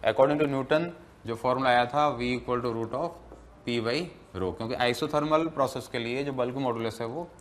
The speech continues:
pressure के equal आता है, ठीक है, लेकिन ये formula wrong है,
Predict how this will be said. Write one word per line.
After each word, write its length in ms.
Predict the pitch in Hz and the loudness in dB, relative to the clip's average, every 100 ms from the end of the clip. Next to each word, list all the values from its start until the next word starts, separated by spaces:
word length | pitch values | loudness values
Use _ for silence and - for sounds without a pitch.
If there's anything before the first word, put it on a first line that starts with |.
| - | -10
pressure 320 | - 120 123 110 | -2 0 -2 -6
के 100 | 101 | -6
equal 240 | 87 85 | -6 -8
आता 220 | - - | -8 -14
है, 120 | - - - | -16 -14 -6
ठीक 120 | 123 | -4
है, 120 | 175 - - - - - - | -4 -8 -20 -20 -20 -20 -8
लेकिन 180 | 117 139 | -4 -2
ये 60 | 135 | -2
formula 360 | 131 123 127 | 0 0 2
wrong 300 | 117 117 113 | 2 2 -2
है, 120 | 127 | -6